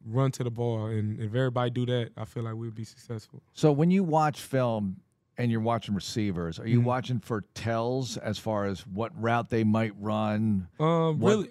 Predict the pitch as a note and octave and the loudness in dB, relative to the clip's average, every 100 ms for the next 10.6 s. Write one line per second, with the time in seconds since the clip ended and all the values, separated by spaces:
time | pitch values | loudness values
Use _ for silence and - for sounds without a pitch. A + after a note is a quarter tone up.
0 | - G2 B2 A#2 A2 A#2+ A#2 A#2+ A2+ - | -8 -2 0 0 0 0 2 0 -2 -2
1 | A#2 A#2 G2+ A#2 A2+ F#2+ A2 A2 G#2+ G2+ | 0 0 0 0 0 -4 -2 0 2 2
2 | G#2+ A#2 G2+ G2+ F2+ G2+ G#2+ G#2 G#2 G#2+ | 0 0 2 0 0 0 2 2 0 0
3 | B2+ C#3 - E3+ - C3+ C#3+ - B2+ B2+ | 0 0 0 -2 0 0 0 0 0 2
4 | B2 D#3 D#3+ C#3+ C3+ C3+ E3 A#2 A2+ - | 2 4 4 2 2 -2 -4 -2 -2 -4
5 | B2 D#3 C#3 B2 A#2 A2 A#2 A2+ A#2+ B2 | 0 2 2 0 -2 -2 -2 -2 0 -2
6 | - B2 A2+ D3+ - A#2+ G#2+ A#2+ A#2+ - | -2 -4 -4 -6 -10 -10 -6 -2 -4 -2
7 | C3 B2+ - B2 A#2 A2+ A#2+ - A#2 A2+ | -4 -2 -4 -6 -6 -6 -6 -6 -6 -4
8 | A#2 A#2+ A2+ A2+ G#2 - A#2 - A2+ A2+ | -4 -6 -6 -6 -4 -2 -4 -4 -6 -8
9 | - _ _ - A2+ G#2+ A2+ A2 A2 A2 | -10 _ _ -12 -6 -4 -2 -2 -2 -4
10 | A2 G#2+ A2+ A2+ A2 | -4 -2 0 0 -2